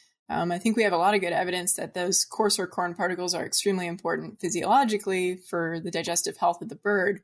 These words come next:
However, often when it's brought up to have an inclusion of a coarser corn, um, there are questions raised about the impact on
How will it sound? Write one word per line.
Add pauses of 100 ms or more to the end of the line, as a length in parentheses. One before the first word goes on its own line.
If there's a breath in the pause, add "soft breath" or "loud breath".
(380)
However,
often
when
it's
brought
up (140)
to
have
an
inclusion
of
a
coarser
corn, (480 loud breath)
um,
there
are
questions
raised
about
the
impact
on